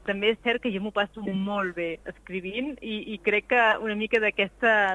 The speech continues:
d'aquesta gran alegria que tinc escrivint, eh, és, eh, eh, es filtra en el text, no? Encara que, com molt bé deies, doncs, eh, a vegades són escenes dures, no? I això, però, però bé, jo crec que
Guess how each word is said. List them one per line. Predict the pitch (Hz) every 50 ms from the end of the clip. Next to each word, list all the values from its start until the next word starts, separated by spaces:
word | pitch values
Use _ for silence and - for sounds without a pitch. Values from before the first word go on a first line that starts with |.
| 185
d'aquesta | 190 - 202 - - 240 220
gran | 208 208 214
alegria | 220 220 208 202 208 202 220 226 214 196
que | 202 190
tinc | - 214 208 220
escrivint, | 208 - - 202 220 202 208 214 233 254 254 - - - - - - - - -
eh, | 214 202 190 185 190 185 185 180 180 175 175 170 - - 247 226
és, | 214 - - - - -
eh, | 208 -
eh, | - 214 - - - - - -
es | - -
filtra | 254 262 269 - - 208 185 180 170 196
en | 202 208
el | 208 208 -
text, | 220 208 208 - 185 185 196
no? | 196 233 254
Encara | 247 - 208 208 208 -
que, | 208 196
com | - 202 190
molt | 185 185 180
bé | 190 190 185
deies, | 185 202 214 220 -
doncs, | - 190 190 180 185
eh, | 160 123 123 123 -
a | - 170 160
vegades | 165 165 165 185 190 -
són | 196 196 196 196
escenes | - - 185 170 185 196 202 202 202 208 190 -
dures, | 226 226 220 208 208 202 202 202 208 208 190 196
no? | 185 185 220 254 269 254
I | 233 196 180 180
això, | 180 - 208 214 -
però, | - - 220 - - - - - - - -
però | 226 220 202 214
bé, | 208 208
jo | 202
crec | 208 220 226
que | 226